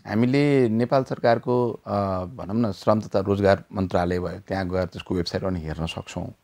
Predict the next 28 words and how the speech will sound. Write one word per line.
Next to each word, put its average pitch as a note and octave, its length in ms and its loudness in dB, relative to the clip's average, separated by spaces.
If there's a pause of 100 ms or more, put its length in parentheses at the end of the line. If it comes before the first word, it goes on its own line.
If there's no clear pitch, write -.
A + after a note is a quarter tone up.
(580)
अ, F2 500 2
त्योभन्दा D#3 320 6
पनि D#3 320 -2
म A2 180 -2 (320)
एउटा G2+ 440 2
एक्ज-, F#2 280 -8
अ, G2 200 -6
एउटा F#2+ 240 2
चाहिँ F2+ 560 -4
रिपोर्ट G2 360 2
म G2 120 0
यहाँहरूलाई F2 360 -2
से-, F2 220 -6
सेयर E2 220 2
गर्न E2+ 240 -6
चाहन्छु। E2 460 -6 (680)
युनाइटेड C3 400 6
नेसन्सको, B2 720 0 (320)
अ, G2 60 -4 (480)
एउटा A2 240 4
स्केप - 460 2 (240)
भन्ने G2 280 0
एउटा F#2 160 -4
संस्था E2+ 360 -6
छ, - 140 -16 (840)
economic G#2+ 600 2
and G2+ 120 0
social, G2+ 540 2